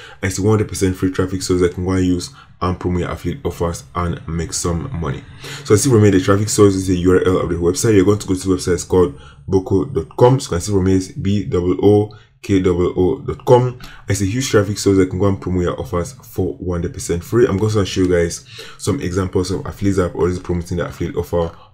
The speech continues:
on this website and they're getting a lot of free traffic from here. I can go and actually make a lot of money from here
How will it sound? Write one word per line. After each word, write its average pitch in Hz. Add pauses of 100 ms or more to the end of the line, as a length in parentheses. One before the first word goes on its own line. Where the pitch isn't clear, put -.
on 80
this 85
website 87
and 87
they're 85
getting 85 (240)
a 87
lot 85
of 80
free -
traffic 95
from 85
here. 98
I 95
can -
go 107
and 85
actually 92
make 90
a 87
lot 85
of 87
money 87
from 85
here 107